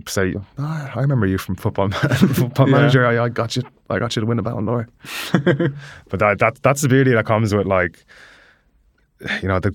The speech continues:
Speaker 1: the communities around games, you know, that people, you know, like, when memes or whatever come out of games, and you'll always have these, like, moments that are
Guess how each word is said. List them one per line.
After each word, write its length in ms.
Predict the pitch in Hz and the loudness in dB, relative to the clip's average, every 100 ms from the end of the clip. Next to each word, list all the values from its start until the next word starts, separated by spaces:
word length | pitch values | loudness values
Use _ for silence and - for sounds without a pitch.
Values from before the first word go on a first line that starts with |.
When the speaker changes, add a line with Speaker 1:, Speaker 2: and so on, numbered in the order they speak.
| - | -2
Speaker 1:
the 100 | 107 | -2
communities 580 | - 110 110 98 98 92 | 2 2 2 2 2 2
around 220 | 95 92 | 2 2
games, 520 | 92 92 90 82 - - | 2 0 0 -4 -8 -8
you 60 | 87 | -2
know, 180 | 85 | -2
that 240 | 82 87 - | 0 -4 -2
people, 560 | 104 - 90 85 82 71 - _ _ - - - - - _ _ - - | -6 -2 -2 0 -2 -6 -20 _ _ -20 -20 -20 -20 -20 _ _ -20 -18
you 120 | - | -8
know, 100 | 92 | -2
like, 160 | 87 82 - | -2 -2 -4
when 280 | - 85 80 - | -6 -6 -6 -10
memes 500 | 65 101 101 95 92 | -4 -2 0 0 0
or 80 | 95 | 2
whatever 240 | 92 90 | 2 0
come 160 | 95 95 | -2 -2
out 140 | 90 | 0
of 80 | 90 | 0
games, 460 | 90 87 87 85 | 0 0 -2 -4
and 400 | 87 85 82 73 - _ _ | -4 -4 -6 -8 -18 _ _
you'll 140 | 90 | -2
always 160 | 87 87 | 0 0
have 140 | 87 | -2
these, 120 | 87 85 | -2 -2
like, 140 | 85 | -2
moments 380 | 90 87 85 82 | -2 -2 -4 -4
that 100 | 90 | -2
are 260 | 85 82 | 0 -2